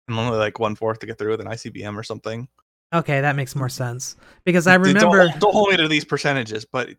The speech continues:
Speaker 1: the tac nukes were significantly better at getting through S D I. And I think better than fifty percent for sure.
Speaker 2: I never used nukes when I played Civ four because I was a kid and nukes are bad.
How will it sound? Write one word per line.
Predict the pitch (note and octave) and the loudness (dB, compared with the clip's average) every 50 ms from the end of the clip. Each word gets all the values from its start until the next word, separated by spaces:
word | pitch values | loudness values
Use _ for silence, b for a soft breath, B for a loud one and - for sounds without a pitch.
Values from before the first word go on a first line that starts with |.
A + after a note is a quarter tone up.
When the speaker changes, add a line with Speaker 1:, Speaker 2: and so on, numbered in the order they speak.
| _ - | _ -4
Speaker 1:
the | C#3 C3+ | -4 -4
tac | - D3+ D3 - | -2 -4 -6 -4
nukes | - C#3+ C3 - - | -4 -6 -6 -6 -6
were | C3+ | -8
significantly | A#2 - C3 A#2 A2+ B2+ D3+ D#3 - D3 C3+ B2 A#2 A2+ | -6 -6 -8 -8 -6 -6 -6 -6 -6 -8 -8 -8 -10 -6
better | - B2 A2+ G#2+ G#2 | -4 -2 -2 -2 -4
at | - - A#2+ - | -6 -8 -8 -8
getting | - - G#2 A#2 | -10 -10 -10 -10
through | - - - | -10 -10 -10
S | A#2+ - - | -10 -10 -10
D | B2 A2 G#2 | -8 -8 -8
I. | G2+ G2 G#2+ A#2 - _ _ _ _ _ _ _ _ | -8 -8 -10 -14 -18 _ _ _ _ _ _ _ _
And | A#2+ A#2 | -6 -4
I | |
think | A#2 C3+ C3 B2+ | -2 -2 -4 -2
better | - B2+ A2 G2+ | -2 -2 -2 -2
than | G2 G#2 | -4 -8
fifty | - - G#2+ - G#2+ | -10 -10 -12 -12 -14
percent | - - - - G#2 G2 | -16 -14 -10 -10 -10 -10
for | - - | -10 -12
sure. | - - A2 G2+ G2 - - _ _ _ _ b b b | -8 -4 -4 -4 -4 -6 -10 _ _ _ _ b b b
Speaker 2:
I | - D#3 | -6 -4
never | D3+ D3 C#3+ C3+ C#3+ | -2 -2 0 0 -2
used | C3 C3 C3+ B2 A#2 - | -2 0 -2 -2 -4 -4
nukes | C3+ B2+ B2 A#2+ - - | -4 -4 -4 -6 -6 -6
when | C#3 B2+ | -4 -4
I | B2+ | -4
played | B2 - C3+ B2+ B2 - | -2 -2 -2 -2 -2 -4
Civ | - - B2+ A#2 | -4 -6 -6 -6
four | - - C3 B2+ C3 C3 C3 C3 - | -4 -4 -2 -2 0 0 -2 -4 -6
because | - C3 B2+ C#3 C3 B2+ B2 A#2 B2 - - - - - _ _ _ _ _ _ _ _ | -8 -6 -4 -2 -2 0 -2 -2 -4 -6 -8 -8 -10 -14 _ _ _ _ _ _ _ _
I | D3+ C#3+ | 2 2
was | C#3+ C3+ C#3+ | 2 0 -2
a | |
kid | - - F3 E3+ D#3+ D3 B2+ C3 | -2 2 4 4 4 4 2 -2
and | - D3 C3+ C3 B2+ - _ - | -4 -4 -4 -4 -4 -8 _ -4
nukes | C#3+ C#3+ C3 - - | -2 -2 -2 0 -2
are | C3+ | -2
bad. | B2+ C#3 C3 B2+ B2 A#2 A#2+ | 0 0 0 0 0 -2 -6